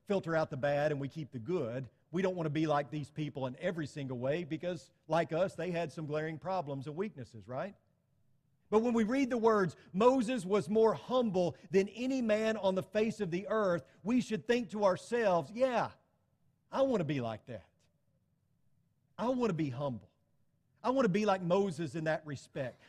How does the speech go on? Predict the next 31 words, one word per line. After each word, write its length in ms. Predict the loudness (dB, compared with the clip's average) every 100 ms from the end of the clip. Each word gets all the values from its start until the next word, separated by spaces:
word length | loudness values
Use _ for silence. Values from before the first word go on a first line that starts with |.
| -4
So 120 | 0
we 100 | 4
don't 180 | 4 4
just 200 | -2 -4
read 320 | -2 0 0
it 220 | -2 -6 _ _ _ _ _ _ -4
and 100 | -4
appreciate 720 | -2 -2 0 -2 -4 -4 -2
it. 180 | -2 -4 _ _ _ _ _ _ -4
We 120 | -2
read 320 | 0 2 2
it 140 | 0 -2
and 120 | -4
we 120 | -2 -4
seek 360 | -4 -6 -6
to 160 | -4 -4
apply 420 | -4 -6 -6 -2
it. 320 | -4 -6 -12 -20 _
We 120 | -2
desire 680 | 0 0 0 0 2 4 2
it 100 | 0
with 160 | -2 0
all 180 | 2
our 140 | 2 2
hearts 380 | 2 0 0 -2
and 80 |
we 100 | -2
make 300 | 2 0 0
that 240 | 0 0 0
our 220 | 2 2
goal 560 | 2 2 4 2 0